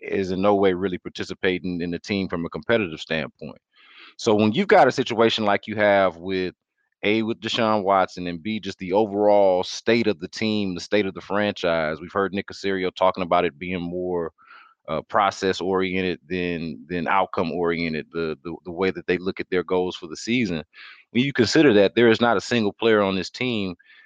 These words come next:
that you wouldn't necessarily trade for the right price.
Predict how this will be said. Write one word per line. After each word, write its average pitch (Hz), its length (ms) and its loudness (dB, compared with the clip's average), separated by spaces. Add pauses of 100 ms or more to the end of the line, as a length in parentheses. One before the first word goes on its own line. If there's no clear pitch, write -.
(220)
that 98 360 4
you 92 500 -10 (540)
wouldn't 110 320 2
necessarily 98 580 0
trade 104 360 2
for - 80 -20
the 92 60 -4
right 90 320 2
price. 98 420 0